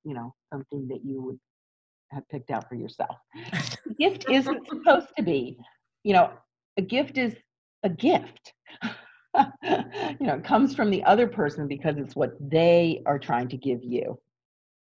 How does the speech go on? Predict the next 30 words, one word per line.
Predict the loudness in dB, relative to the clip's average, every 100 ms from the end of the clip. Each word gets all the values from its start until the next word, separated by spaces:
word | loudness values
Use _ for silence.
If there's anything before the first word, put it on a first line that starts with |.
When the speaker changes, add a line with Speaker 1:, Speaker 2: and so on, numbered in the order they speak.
| _ _ _
Speaker 2:
It's | -18
very | -4 -2 -2
thoughtful | 0 0 0 -2 -2
no |
matter | 0 0 -2 -2
what | -2
it | 0
is. | -2 -4 -8 -16
So | -20 -4 0 2 0 -4 -2
that's | -2 0
wonderful. | 0 2 2 2
So | 4 2
today | 2 0 6 6
we | 6 4
have | 4 4 4
a | 4 4
bonus, | 4 4 4 2 0
number | 0 2 4 4
eleven, | 6 6 6 4 0 -6 -16 -20 -20 -20 -20 -16 -2
um, | 2 4 4 4
how | 4 6 6
to | 4
accept | 0 2 6 6 6 -4
a | -8
compliment. | -8 -8 -2 -2 0 0 0 -2 -6 -14 _ _ _ _ _ _ _ _ _ _ _ _ _ _ _ _ _ 0
Speaker 1:
That's | 0 -2
kind | -4 2
of | 2 4
funny | 2 2
because | -2 -4 2 4 4 -2